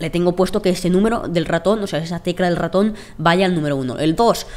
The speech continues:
lo llevo con el teclado, no lo tengo en el ratón ese. Luego aquí tengo en el tres la Y y diréis, "Johnny, pero si la Y está súper lejos del W A S D, ¿cómo llega tu dedo?". Porque yo tengo un teclado a pro-, a posta, o sea, que no es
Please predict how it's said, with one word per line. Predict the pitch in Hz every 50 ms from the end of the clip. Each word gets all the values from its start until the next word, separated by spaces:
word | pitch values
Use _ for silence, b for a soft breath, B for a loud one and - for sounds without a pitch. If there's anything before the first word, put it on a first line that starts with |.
| B B B
lo | - 147 165
llevo | 170 170 208 196 175 -
con | 170 170
el | 160 151
teclado, | 147 - 147 - 180 185 196 220 - - -
no | 196 160 151
lo | 156 156
tengo | - 147 151
en | 147
el | 147 139
ratón | 135 139 139 165 180 180
ese. | 180 190 - 262 277 285 - - - - - - - - - - - - - - - - - - -
Luego | 196 202 190 185
aquí | 175 170 196 196
tengo | 196 202 202 202 202 196 190 185 185 180 170 160 147 B B B B B B B -
en | 180 185
el | 175 170
tres | - - 196 185 170 -
la | 135 143 151
Y | 175 170 170
y | 175 196 202 226
diréis, | 196 175 160 156 151 - B B B B B -
"Johnny, | 165 185 254 294 294 294 285
pero | 285 277 247 -
si | - - 202
la | 202 254
Y | 247 233 247 262
está | 254 254 254 240 - 220
súper | - 233 214 220 220 220
lejos | 214 220 214 220 214
del | 202 202 208
W | 202 190 190 190 196 190 196 196
A | 180 180
S | 190 - 170
D, | 165 208 254
¿cómo | 247 - 233 226 240 233
llega | 208 233 233 233 233
tu | 208 185
dedo?". | 170 202 240 262 262 208 B B B B B B B B B B
Porque | - 160 139 165 170
yo | 185 196
tengo | 226 226 233
un | 233 226 202 233 220 214 208
teclado | 208 214 214 220 214 214 220 208
a | 196 196 190
pro-, | - 202 196 190 -
a | 175 202
posta, | - 226 220 214 - 175 190
o | 196
sea, | 196 170 160 151
que | 151 - 147
no | 160 170 175 180
es | 175 180 185 175 180 - -